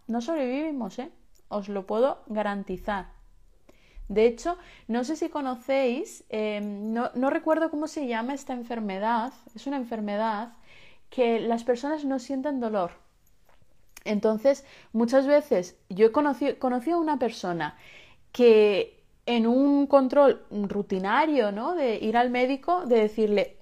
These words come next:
"Ostras, tienes no sé qué, tal, tal, tal, tal, tal. ¿No te ha-, no has notado ningún dolor?". Y no lo notan. No sienten dolor. Entonces, fijaros hasta qué punto, ¿no? Muchas veces huimos del dolor, no queremos saber nada de este,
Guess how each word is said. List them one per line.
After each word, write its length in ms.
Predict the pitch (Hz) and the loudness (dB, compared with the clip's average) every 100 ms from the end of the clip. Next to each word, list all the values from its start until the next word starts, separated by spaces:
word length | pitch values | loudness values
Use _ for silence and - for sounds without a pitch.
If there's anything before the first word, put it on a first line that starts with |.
| - | -6
"Ostras, 580 | 226 - 269 302 240 - | -6 -6 -4 -4 -4 -8
tienes 460 | 254 240 254 320 294 | -4 -2 0 0 0
no 100 | 240 | -2
sé 220 | 233 220 | 0 0
qué, 360 | 220 233 - - | 4 4 4 0
tal, 340 | 240 240 226 | 4 6 6
tal, 320 | 226 240 220 202 | 6 4 4 4
tal, 320 | 240 233 214 | 4 4 4
tal, 300 | 233 226 208 | 2 2 2
tal. 220 | 233 220 - - - - _ | 2 2 0 -20 -20 -20 _
¿No 440 | 226 190 196 202 202 | -2 2 4 4 4
te 100 | 381 | 2
ha-, 160 | 392 | 2
no 300 | - 208 208 | 2 2 4
has 180 | 247 320 480 | 4 2 0
notado 300 | 415 247 220 | 0 2 0
ningún 300 | 208 196 190 | 0 -2 -2
dolor?". 300 | 180 190 262 - | 0 0 -4 -6
Y 100 | 247 | -4
no 200 | 220 240 | -2 0
lo 120 | 330 | -2
notan. 460 | 285 359 - 208 165 - _ - _ - - | -2 -4 -6 -10 -12 -20 _ -20 _ -20 -6
No 340 | 220 277 349 | -2 0 -2
sienten 500 | - 302 294 302 339 | -6 -8 -6 -4 -4
dolor. 420 | 339 330 370 294 - | -2 -2 -2 -4 -6
Entonces, 720 | 226 214 220 214 294 320 - - - - | -6 -4 -6 -4 -6 -6 -12 -20 -20 -12
fijaros 500 | 240 233 226 277 339 | -6 -2 0 0 -2
hasta 300 | 277 - 226 | -6 -2 -2
qué 100 | 233 | -2
punto, 480 | 226 254 262 220 185 | -4 -4 -4 -4 -4
¿no? 200 | 220 330 | -4 -4
Muchas 420 | 269 226 262 254 | -6 -6 -4 0
veces 380 | 247 247 285 - | 0 -2 -8 -6
huimos 540 | 214 202 226 285 247 | -4 -2 0 -2 -2
del 160 | 208 196 | -2 -2
dolor, 260 | 180 185 254 | -4 -6 -6
no 140 | 233 | -4
queremos 420 | 254 233 240 269 | -2 -2 -4 -6
saber 340 | - 214 226 240 | -6 -8 -6 -6
nada 300 | 226 247 277 | -4 -4 -2
de 80 | |
este, 420 | 254 240 254 247 | -4 -2 -2 -2